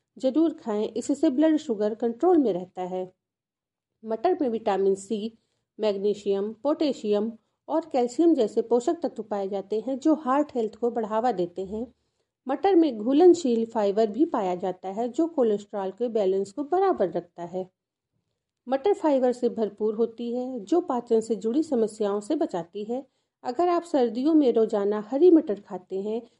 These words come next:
तो आपकी आंतों में गुड बैक्टीरिया का विकास होता है। हरी मटर फाइबर से भरपूर होने के साथ साथ यह पाचन में भी, से जुड़ी समस्याओं को, से भी निजात दिलाती है।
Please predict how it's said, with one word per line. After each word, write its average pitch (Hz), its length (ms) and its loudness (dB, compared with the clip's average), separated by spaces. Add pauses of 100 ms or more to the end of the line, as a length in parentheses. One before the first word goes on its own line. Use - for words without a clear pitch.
(200)
तो 311 80 -6
आपकी 277 760 -6 (240)
आंतों 285 320 2
में 233 280 4
गुड 339 200 8
बैक्टीरिया 208 580 2
का 240 180 0
विकास 269 500 -2
होता 175 240 -4
है। 180 280 -6 (880)
हरी 370 200 4
मटर 247 320 2
फाइबर 240 380 2
से 277 160 -2
भरपूर 240 440 0
होने 226 300 0
के 214 160 -6
साथ 240 220 0
साथ 214 260 -2 (100)
यह 269 140 -2
पाचन 240 400 -2
में 214 200 4
भी, 233 220 -2 (420)
से 285 120 -2
जुड़ी 269 260 -2
समस्याओं 233 560 0
को, 214 160 -8
से 220 200 2
भी 254 180 2
निजात 208 440 4
दिलाती 190 440 -2
है। 226 260 -4